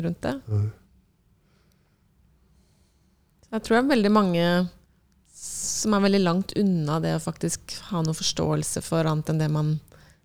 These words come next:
Speaker 1: ser en overskrift i avisen, liksom.
Speaker 2: Ja, det er veldig forskjell på den typen informerthet og den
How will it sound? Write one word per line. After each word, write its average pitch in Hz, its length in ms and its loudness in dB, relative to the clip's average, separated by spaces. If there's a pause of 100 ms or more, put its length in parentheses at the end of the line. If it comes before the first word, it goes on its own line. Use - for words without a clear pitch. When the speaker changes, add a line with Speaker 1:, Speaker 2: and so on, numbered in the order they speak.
(120)
Speaker 1:
ser 170 140 2
en 170 100 2
overskrift 165 580 -2
i 165 40 0
avisen, 165 400 0
liksom. 175 320 -2 (220)
Speaker 2:
Ja, 117 140 6 (280)
det - 80 -14
er 120 40 12
veldig 113 180 10
forskjell 117 280 6
på 107 240 4
den 107 280 6
typen 120 460 2
informerthet 117 880 4
og 127 60 6
den 117 160 8